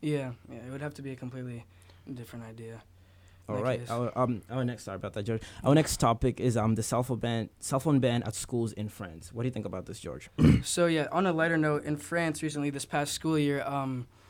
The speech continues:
Speaker 1: there's basically just been pu-, this new law been, that's been put in place, um, basically saying that, like, all students that are between the age of three and fifteen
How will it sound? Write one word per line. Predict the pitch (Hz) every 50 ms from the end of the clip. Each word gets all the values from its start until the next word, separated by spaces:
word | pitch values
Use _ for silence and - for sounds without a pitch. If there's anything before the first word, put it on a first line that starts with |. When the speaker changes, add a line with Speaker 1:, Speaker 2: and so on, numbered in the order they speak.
| - -
Speaker 1:
there's | - 160 160
basically | 151 170 165 - 175 165 156 156
just | 147 156 147 135
been | 151 151 143 147 - - - -
pu-, | - - 160
this | 156 151 147 -
new | 160 160 165 165 156
law | 139 143 147 147 147 147
been, | - - 143 143 139 131 131 131 -
that's | 190 143 135 -
been | 151 143 139
put | - 156
in | 143 139 123
place, | - - 156 143 131 - - - - - - - - - - -
um, | - 147 147 147 147 147
basically | 170 185 180 - 170 - 160 156 151 147
saying | 143 - - 160 151 147 147 143
that, | 143 - 147
like, | 139 135 123 - -
all | 139 156 160 160 165 160 151
students | 156 - - 175 156 151 147
that | - 151 147 143
are | 139 139 139 139 - -
between | - 151 147 160 156 156
the | 151
age | 143 151 147
of | 147 147
three | - 156 151
and | 139
fifteen | - 147 139 - - 143 135 135 135